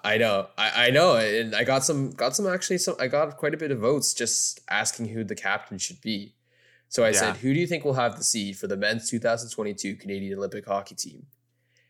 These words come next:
Speaker 1: And my, I, I had to pick options. I didn't put other for some reason. I don't know why, but I think that's kinda obvious who, like, would get the C.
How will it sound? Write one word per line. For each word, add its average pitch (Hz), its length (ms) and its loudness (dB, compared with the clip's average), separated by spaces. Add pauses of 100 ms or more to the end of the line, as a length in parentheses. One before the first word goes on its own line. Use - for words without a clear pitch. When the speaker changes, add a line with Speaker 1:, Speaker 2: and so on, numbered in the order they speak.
(140)
Speaker 1:
And 113 160 2
my, 113 100 2
I, 107 260 0
I - 20 0
had 120 240 0
to 127 60 -4
pick 113 300 -4
options. 120 680 -4
I 104 100 0
didn't 135 200 0
put 147 160 -2
other 101 260 -2
for 107 120 -12
some 107 200 -6
reason. 107 280 -8
I 98 40 -14
don't 98 140 -8
know 95 60 -12
why, 98 360 -2 (160)
but 104 100 2
I 98 120 2
think 110 180 -6
that's 107 160 -4
kinda 104 200 -4
obvious 92 460 -4
who, 98 140 -8
like, 95 260 -12
would 98 240 -16
get 101 180 -8
the 104 100 -6
C. 117 400 -4